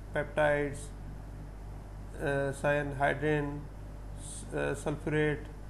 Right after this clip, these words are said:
peptides, flavonoids, xanthones, and all these terpenoids, fats and waxes, these are terms as secondary metabolites.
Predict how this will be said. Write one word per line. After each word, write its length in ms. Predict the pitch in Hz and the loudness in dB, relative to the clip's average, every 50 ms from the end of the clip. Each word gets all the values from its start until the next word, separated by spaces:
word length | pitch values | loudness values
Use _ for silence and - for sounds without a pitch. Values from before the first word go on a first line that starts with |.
| - - - - | -10 -8 -6 -4
peptides, 540 | 147 143 - - 151 147 147 143 147 - - - | -4 -2 0 0 0 0 0 0 -2 -6 -4 -2
flavonoids, 640 | 147 151 151 147 147 147 147 147 147 139 143 - - - - - - - - - - - - - - - - - - - - - - - - | 0 2 2 2 2 0 0 0 0 -2 -4 -6 -8 -8 -8 -8 -10 -10 -10 -10 -10 -10 -10 -10 -10 -10 -10 -10 -10 -10 -10 -10 -8 -2 0
xanthones, 640 | 156 151 147 143 - - 156 156 156 156 151 151 - - - - - - - - - - - - | 2 2 2 0 0 0 2 2 2 2 0 -2 -4 -6 -8 -8 -8 -10 -10 -10 -10 -10 -8 -4
and 340 | 151 147 156 156 156 151 151 - - | -2 0 2 2 2 0 -2 -4 0
all 440 | 160 180 190 202 214 214 220 220 208 | 4 6 6 8 8 6 4 2 0
these 520 | - - 165 156 170 185 190 185 175 - - - - - - - - - - - - - - | -2 -4 -2 2 2 4 2 2 0 -4 -8 -12 -14 -14 -16 -14 -14 -14 -14 -14 -14 0 4
terpenoids, 760 | 165 160 156 - - 165 165 165 165 165 165 160 160 - - - - - - | 4 4 6 4 2 2 4 4 4 4 2 2 -2 -4 -8 -10 -12 -10 -2
fats 340 | - 156 156 156 160 156 - | 2 4 4 4 4 2 0
and 180 | 165 156 156 147 | 0 0 0 2
waxes, 640 | 156 156 151 - - 170 165 156 151 151 - - - - - - - - - - - - - | 0 0 0 0 -2 0 0 0 -2 -4 -6 -10 -12 -14 -14 -14 -14 -14 -14 -14 -12 -6 0
these 300 | 156 175 185 180 165 180 | 2 4 4 4 2 2
are 200 | 175 170 170 170 170 - - - - - | 2 2 2 0 -2 -6 -10 -8 -4 0
terms 240 | 156 156 156 156 | 0 0 0 0
as 220 | 156 156 180 247 240 - - - - - - - - - - - - - - - - - - - - - | 0 0 0 0 -2 -4 -10 -14 -14 -14 -16 -16 -14 -14 -14 -14 -14 -14 -14 -14 -14 -14 -14 -14 -14 -12
secondary 480 | - - - 180 160 160 160 151 147 135 | -6 0 2 4 4 4 4 2 2 2
metabolites. 340 | 135 131 127 123 120 127 | 0 -2 -2 -4 -4 -4